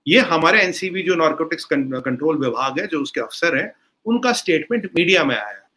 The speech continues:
तो जो सर हम कह रहे थे इतने टाइम से, आईएसआई runs on narco dollar, सर, एक कंसाइनमेंट वन पॉइंट फ़ोर फ़ाइव बिलियन डॉलर्स की,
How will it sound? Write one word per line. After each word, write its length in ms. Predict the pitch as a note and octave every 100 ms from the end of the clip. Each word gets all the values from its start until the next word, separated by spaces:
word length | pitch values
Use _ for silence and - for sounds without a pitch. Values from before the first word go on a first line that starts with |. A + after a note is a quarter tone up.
| _ _
तो 100 | G3
जो 240 | F3+ F3+ C4
सर 200 | A3+ A#3+
हम 240 | F#3+ A3
कह 200 | A3 F3+
रहे 120 | D#3
थे 160 | D#3 G3
इतने 220 | F3+ F#3
टाइम 260 | E3 D3+ D#3
से, 160 | D3+
आईएसआई 560 | A3 D3+ D3+ E3 G3 F#3+
runs 200 | D3+ E3+
on 160 | F3+ F3
narco 440 | D3 D3 - D3
dollar, 320 | D3+ G#3 E3+ - - - _ _
सर, 300 | - G3 A3 G#3
एक 280 | G3 B3 A#3+
कंसाइनमेंट 640 | G#3 G#3 G#3 G3+ G3 A3+
वन 200 | F3 F#3+
पॉइंट 400 | F#3+ - G#3+ A3
फ़ोर 320 | - F#3+ G#3
फ़ाइव 360 | - F#3+ G#3 D#3+
बिलियन 300 | F3+ F#3+ G#3+
डॉलर्स 400 | G3 G3+ G#3 -
की, 320 | - D3 -